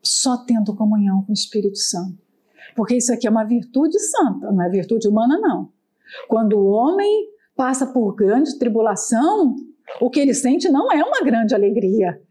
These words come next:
é vontade de sumir, de fugir. É vontade de falar um monte de coisa pra quem tá atribulando ele,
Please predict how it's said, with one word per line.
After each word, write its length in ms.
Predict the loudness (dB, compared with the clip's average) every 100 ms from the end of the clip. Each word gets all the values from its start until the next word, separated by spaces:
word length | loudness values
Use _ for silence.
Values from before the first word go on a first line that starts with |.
| -6
é 100 | -2
vontade 440 | -2 0 -2 -2
de 80 | -4
sumir, 500 | -2 2 2 4 4
de 180 | 2 0
fugir. 800 | 2 2 4 4 2 0 -4 -12 _ _ _ _ _ _ -20 _ _
É 140 | 0
vontade 460 | 2 0 0 0 -2
de 60 | 0
falar 240 | 2 2
um 200 | 0 2
monte 300 | 2 2 0
de 160 | -2 0
coisa 460 | 0 2 2 0 0
pra 160 | 0
quem 200 | 0 0
tá 120 | 0
atribulando 680 | 0 0 2 2 2 4 2
ele, 440 | 2 2 2 2